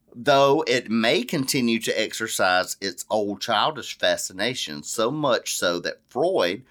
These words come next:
calls an entire personality type formed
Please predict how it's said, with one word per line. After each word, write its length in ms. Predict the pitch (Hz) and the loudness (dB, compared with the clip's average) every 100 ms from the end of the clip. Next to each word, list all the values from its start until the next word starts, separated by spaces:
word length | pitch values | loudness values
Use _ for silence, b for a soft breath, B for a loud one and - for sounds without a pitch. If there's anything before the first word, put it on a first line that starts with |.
| b b _ | b b _
calls 420 | - 123 107 104 | 2 4 4 2
an 200 | 104 92 - | -2 -4 -6
entire 680 | 123 156 165 165 110 98 101 | -4 -4 -2 0 2 2 0
personality 840 | - 113 - 101 104 104 82 69 | -2 -4 -2 -2 0 2 0 -4
type 420 | 69 73 58 - _ _ - | -10 -8 -8 -12 _ _ -6
formed 520 | 107 110 120 147 151 | -2 0 0 -4 -6